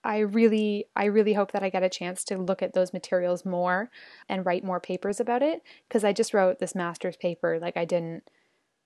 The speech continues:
it's not published or anything. Um, if anyone wants to read it, though, I'm happy to send it your way. Just didn't wanna read word for word in this podcast, although I definitely read paragraphs, so you can tell where I'm reading and when I'm improvising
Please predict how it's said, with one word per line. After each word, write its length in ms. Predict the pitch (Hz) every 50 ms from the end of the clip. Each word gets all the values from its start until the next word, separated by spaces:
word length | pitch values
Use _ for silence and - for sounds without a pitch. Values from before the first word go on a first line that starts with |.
| _
it's 100 | - -
not 160 | 233 208 -
published 340 | - - 202 180 185 - -
or 40 | 196
anything. 540 | 180 185 180 - 180 165 170 180 196 226 - -
Um, 200 | 196 190 185 202
if 120 | 214 -
anyone 220 | 320 392 427 403
wants 140 | 330 269 - -
to 80 | 220
read 140 | 202 240 240
it, 100 | 214 -
though, 320 | - 160 - - 226 233 - -
I'm 60 | 190
happy 240 | 190 220 214 - 220
to 80 | 214
send 240 | - - - 190 190
it 60 | 190
your 140 | - 175 175
way. 360 | 175 175 160 - - 196 - _ _ -
Just 160 | - 214 - -
didn't 180 | 208 190 -
wanna 400 | - 185 180 175 170 170 170 156 _ _ _ _ -
read 240 | - 185 190 190 175
word 220 | 170 180 175 170
for 100 | - 185
word 360 | 175 180 175 170 - 208 214 _ _ _ _ _ - - -
in 140 | 190 185
this 160 | 175 - 175 -
podcast, 560 | - - 156 - - - - - - - - _ _ _ _ _ _ _ _ -
although 240 | - 214 208 208 196
I 80 | 185 185
definitely 340 | 180 196 175 - 202 190 180
read 220 | 180 175 175 -
paragraphs, 720 | - 190 175 170 - - - 110 127 - - - - - _
so 440 | - - - 185 170 - 190 190 185 - _ _ -
you 100 | 226 226
can 140 | - 277
tell 280 | 254 - - 311 349 330
where 160 | 240 220 202
I'm 120 | 190 190 185
reading 380 | 208 208 185 165 151 156 -
and 100 | - 180
when 160 | 180 185 175
I'm 140 | 170 170 170
improvising 640 | - 185 170 180 165 165 156 151 - 135 - 185